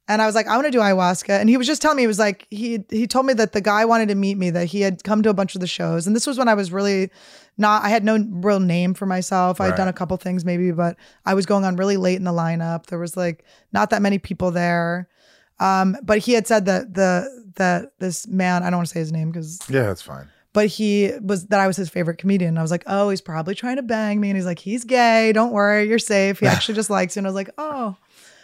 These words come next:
Speaker 1: Um, so it was cool. It was, like, nice that he, like,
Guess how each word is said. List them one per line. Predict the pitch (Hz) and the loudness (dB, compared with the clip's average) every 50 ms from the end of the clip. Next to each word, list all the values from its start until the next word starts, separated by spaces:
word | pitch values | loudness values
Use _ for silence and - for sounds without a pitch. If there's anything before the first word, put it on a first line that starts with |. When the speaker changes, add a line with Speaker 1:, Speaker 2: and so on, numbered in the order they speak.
| - 180 160 - - | -2 0 0 0 2
Speaker 1:
Um, | - 214 220 220 214 214 214 208 196 196 196 202 214 - - - - - | 2 2 4 4 4 6 4 4 4 4 2 2 0 0 -2 -4 -2 2
so | - 294 302 | 4 4 6
it | 320 | 6
was | 339 - | 4 2
cool. | - - 370 392 359 285 | 2 4 6 6 6 6
It | 247 | 6
was, | 233 233 214 | 4 2 4
like, | 233 226 214 - 214 | 4 2 2 2 0
nice | 226 220 208 220 233 220 - | 2 2 4 4 4 2 2
that | - 214 208 190 - | 2 2 2 2 2
he, | 170 - 214 214 208 208 208 208 202 | -2 -6 -4 0 2 4 4 4 4
like, | 185 202 196 196 175 - | 4 4 2 2 2 -2